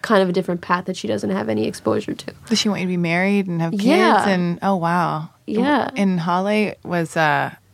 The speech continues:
Speaker 2: that, you know, based on your, like, your mom, or just kind of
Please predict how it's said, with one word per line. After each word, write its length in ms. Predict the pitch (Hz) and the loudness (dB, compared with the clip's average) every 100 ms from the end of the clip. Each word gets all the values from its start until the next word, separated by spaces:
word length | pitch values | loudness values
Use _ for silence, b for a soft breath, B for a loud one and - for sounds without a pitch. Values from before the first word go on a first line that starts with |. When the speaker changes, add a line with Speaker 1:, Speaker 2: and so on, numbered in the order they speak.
| _ - - | _ -20 -6
Speaker 2:
that, 160 | 165 - | -4 -4
you 100 | 170 | -2
know, 140 | 147 147 | -2 0
based 280 | 151 147 151 | 0 0 0
on 140 | 147 | 2
your, 320 | 143 143 151 - - - - | 2 0 -2 -8 -20 -14 -10
like, 300 | - 151 147 | -4 -4 -2
your 100 | 151 | 0
mom, 420 | 156 147 156 160 | 4 4 4 4
or 360 | 147 139 135 110 | 2 2 0 -2
just 280 | 101 151 - | -4 -6 -2
kind 180 | 156 135 | -2 0
of 320 | 135 - - | -2 -6 -18